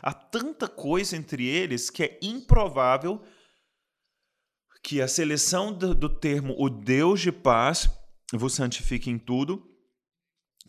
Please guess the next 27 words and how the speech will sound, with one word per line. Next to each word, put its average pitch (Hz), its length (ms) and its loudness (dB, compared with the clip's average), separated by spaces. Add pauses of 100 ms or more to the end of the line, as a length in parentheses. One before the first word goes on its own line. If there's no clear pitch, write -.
tem 170 240 0
a 190 100 0
ver 151 240 2
diretamente 175 840 -4
com 156 240 -2
a 147 100 4
ordem 151 400 0
no 160 100 -4
versículo 151 560 -4
treze 143 720 -2 (200)
de 135 160 -2
ter 156 340 -2
paz 151 500 -2
entre 147 340 -4
todos. 151 720 -4 (2500)
Há 127 80 -2
algo 165 300 4
mais 165 340 0
significante 156 800 -8
em 127 80 -10
nomear 127 420 -4
a 131 80 -4
Deus 117 380 -6
como 156 260 -6
Deus 143 380 0
de 156 80 -6
paz. - 500 -8